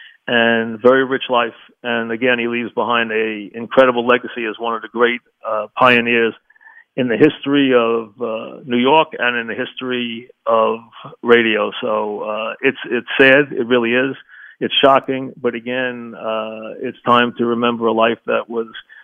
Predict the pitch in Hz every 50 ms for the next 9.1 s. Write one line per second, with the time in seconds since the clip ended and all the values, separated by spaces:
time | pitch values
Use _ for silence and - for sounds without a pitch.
0 | - _ - - 139 147 151 147 151 165 165 160 160 139 - - - - - 127
1 | 123 120 120 120 113 - - 120 120 131 135 135 131 131 123 127 127 127 127 127
2 | 123 120 113 107 _ - - 113 113 113 113 117 113 117 120 123 120 120 120 110
3 | 107 - - 123 120 113 - - 120 - - 120 120 120 123 127 - 117 110 -
4 | - 147 139 - - 135 123 110 101 - 117 123 135 135 123 - - - 135 135
5 | 139 135 131 123 _ _ _ _ _ _ _ _ _ _ _ _ _ _ _ -
6 | 120 120 117 117 113 113 107 110 110 - - - _ - 127 123 123 131 139 127
7 | 117 127 135 131 - - 139 131 117 120 113 - 131 123 123 123 127 123 127 120
8 | 110 - - - 127 120 117 127 131 139 143 135 131 - 123 113 113 131 131 131
9 | 123 123